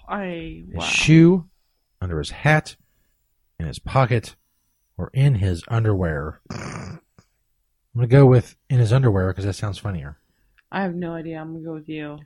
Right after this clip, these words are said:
Speaker 1: 'cause I'm
Speaker 2: I think they would go with the funny angle.
Speaker 1: Right.
Speaker 2: When Donna first tells Eric she loves him, what does he say back? "I love panties. I love cake.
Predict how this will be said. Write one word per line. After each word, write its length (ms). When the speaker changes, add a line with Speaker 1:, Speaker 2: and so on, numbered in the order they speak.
Speaker 1:
'cause 140
I'm 460
Speaker 2:
I 20
think 140
they 60
would 100
go 80
with 100
the 60
funny 260
angle. 380
Speaker 1:
Right. 540
Speaker 2:
When 140
Donna 220
first 240
tells 220
Eric 200
she 100
loves 380
him, 200
what 140
does 140
he 100
say 240
back? 520
"I 60
love 260
panties. 640
I 60
love 240
cake. 440